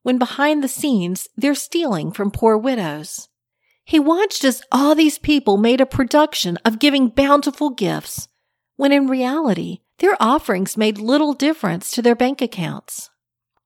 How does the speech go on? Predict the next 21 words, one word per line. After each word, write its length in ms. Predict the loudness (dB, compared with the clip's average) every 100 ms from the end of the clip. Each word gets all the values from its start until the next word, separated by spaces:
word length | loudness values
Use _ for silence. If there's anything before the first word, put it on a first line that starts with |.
| _ _
And 160 | 2 4
then 200 | 4 2
he 80 | 0
observed 420 | -2 -2 -2 -2
this 220 | -6 -4
woman. 400 | -4 -4 -6 -10 _ _ _ _ _ _ _ -2
There 80 |
was 180 | 0 2
nothing 400 | 2 2 2 2
about 440 | 2 2 0 0 0
her 180 | 0
to 60 | 0
call 300 | -2 0 0
attention, 680 | -2 -4 -2 -2 -4 -8 -10 _ -2
unless 560 | 2 2 4 2 2 0
it 80 |
was 140 | 0 0
the 100 | -2
contrast 800 | 2 2 4 0 -4 -4 -4 -8
between 360 | -6 0 0
her 460 | 0 0 0 0